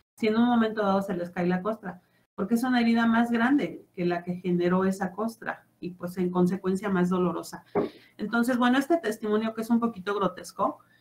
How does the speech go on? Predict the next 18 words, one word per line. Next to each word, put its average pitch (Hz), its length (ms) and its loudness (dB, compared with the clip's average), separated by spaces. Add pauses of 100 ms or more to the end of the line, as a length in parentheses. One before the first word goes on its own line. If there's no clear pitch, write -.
(380)
es 220 260 -2
importante 196 880 0
ya 196 260 -2
que 226 120 -4
se 208 160 -2
logró 185 280 4
una 220 180 -2
recuperación 185 1000 -2 (220)
en 196 200 2
muy 254 320 10
poquito 226 420 -4
tiempo 190 580 -2
de 202 100 0
una 233 220 4
agresión 202 580 0
muy 226 300 2
severa 202 520 -2 (1800)
en 190 520 4